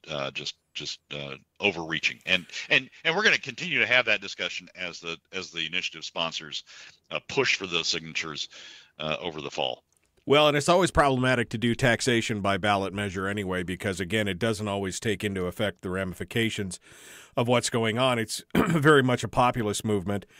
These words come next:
Speaker 2: um, and, uh, and I think it, it is one of the downsides to the initiative process, uh, because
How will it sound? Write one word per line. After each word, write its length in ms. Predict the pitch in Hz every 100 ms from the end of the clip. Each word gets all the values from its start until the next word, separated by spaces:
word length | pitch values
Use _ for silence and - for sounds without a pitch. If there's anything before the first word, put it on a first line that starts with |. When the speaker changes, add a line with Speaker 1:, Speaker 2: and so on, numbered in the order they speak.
| - - _
Speaker 2:
um, 480 | 113 107 101 98 101 107
and, 440 | 113 104 101 98 95
uh, 240 | 95 92 -
and 100 | 110
I 100 | 104
think 400 | 110 107 92 -
it, 220 | 117 110 -
it 160 | 120 113
is 240 | 117 104
one 200 | 107 123
of 80 | 104
the 40 |
downsides 760 | 98 117 120 - 107 92 87 -
to 140 | 110
the 160 | 90 95
initiative 460 | 98 98 98 87
process, 640 | - 98 90 - 69 - -
uh, 220 | 117 98 85
because 520 | 90 - 95 87